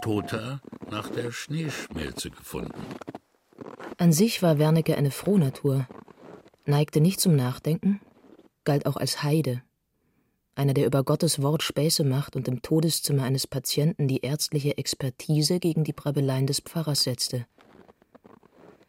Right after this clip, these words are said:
Speaker 2: Jetzt aber war ihm bang ums Herz.
Speaker 1: Wenn ich mich raschen Schrittes immer geradeaus bewege, orientiert an der Fußspur, die ich hinter mir lasse,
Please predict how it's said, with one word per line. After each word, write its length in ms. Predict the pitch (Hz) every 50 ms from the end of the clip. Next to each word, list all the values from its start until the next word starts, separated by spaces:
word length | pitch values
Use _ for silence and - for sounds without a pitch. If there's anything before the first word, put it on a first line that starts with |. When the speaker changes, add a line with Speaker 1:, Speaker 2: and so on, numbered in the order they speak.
| _ _ _ _ _ -
Speaker 2:
Jetzt 280 | - 156 - - -
aber 240 | - 175 180 180 170
war 120 | 170 156
ihm 160 | - 175 175 -
bang 320 | - 143 139 131 127 - -
ums 220 | 131 127 - -
Herz. 400 | - 139 120 123 - - - - _ _ _ _ _ - - - - - - - - - - - - _ _ _ _ _ _ - - - - - - - - - - - _ - -
Speaker 1:
Wenn 140 | - 107 123
ich 200 | 143 147 131 120
mich 280 | 139 143 127 - 92 85
raschen 520 | 120 175 214 185 - - 185 190 202 190
Schrittes 680 | - - - 143 143 143 - - 151 135 - - - - - - -
immer 300 | 156 196 208 196 95 90
geradeaus 680 | - 131 131 139 139 143 147 - - 107 95 82 -
bewege, 600 | - - 64 - 71 73 67 64 64 82 104 127 - - - - - - - - - - _ _ _ _ _ _ _ - -
orientiert 680 | 90 92 90 82 80 78 76 - - 160 156 117 - -
an 160 | - 85 82
der 180 | 80 76 76 76
Fußspur, 1080 | - - - - 202 208 202 165 - - - - - - - 98 98 90 85 80 76
die 220 | 69 67 73 87
ich 100 | 78 -
hinter 280 | - 104 95 87 95 92
mir 180 | 92 95 92 95
lasse, 380 | 98 107 110 - - 147 143